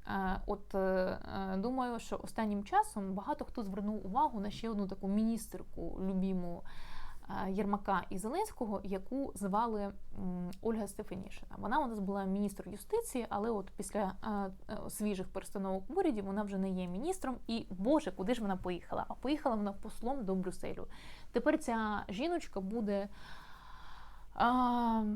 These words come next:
працювати у представництві Є С і відстоювати інтереси України. Е,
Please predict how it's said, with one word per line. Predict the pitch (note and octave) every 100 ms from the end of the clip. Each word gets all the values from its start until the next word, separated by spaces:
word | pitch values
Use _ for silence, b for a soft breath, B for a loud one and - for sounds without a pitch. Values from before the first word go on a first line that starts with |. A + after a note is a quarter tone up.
| -
працювати | B3+ - B3 C4+ C4 A3
у |
представництві | - - A3+ A#3 A3 A3
Є | A3 C#4
С | D#4+ - -
і | A3
відстоювати | G3+ G3+ - C#4 C#4+ A#3 G3+ -
інтереси | - G3+ G3+ A3 A3 G3 -
України. | G#3 G3 F#3 F3 G3 A3 - G#3+
Е, | F#3+